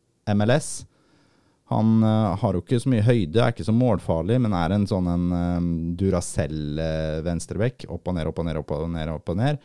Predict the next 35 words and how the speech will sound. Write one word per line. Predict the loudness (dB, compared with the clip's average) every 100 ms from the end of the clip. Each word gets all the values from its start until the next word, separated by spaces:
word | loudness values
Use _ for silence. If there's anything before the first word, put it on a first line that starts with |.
| -16 _ -8
Har |
spilt | -4 -2 -2 0
mye | 0 0
wingback, | -2 -2 -2 -4 -4
passer, | -6 -6 -8 -6 -2 0
eh, | 0 0 0
godt | -4 -8 -10
inn | -6 -2 -2
sånn | -2 -4 -4
sett. | -2 -4 -4 -14 -20 _ _ _ _ -4
Eh, | 2 4 4 2 0 0
hans | 0 2 0 -2
kontrakt, | -2 0 -2 -2
det | -2
går | 2 2
ut | 0 -2
nå | -2 -2 -2
i, | -4 -2 -2 0 0 -2 -2
jeg | -4 -6 -8 _ -10
tror | -8 -6
vel | -6 -4
det | -4
er |
på | -2
nyttårsaften. | -4 -4 -6 -6 -4 -4 -4 _ _ _ _ _
Eh, | 0 4 4
han | 4 2
får | 2 0 0 -2
ikke | -8 _ _ -2 0
fornyet | 2 2 4 2
den | 0
kontrakten | -2 -2 -2 0
med | 0
Austin. | 0 -2 0 0 -2 -6 _ _ _ _ _ _ _ _ -10
Tja, | -4 -4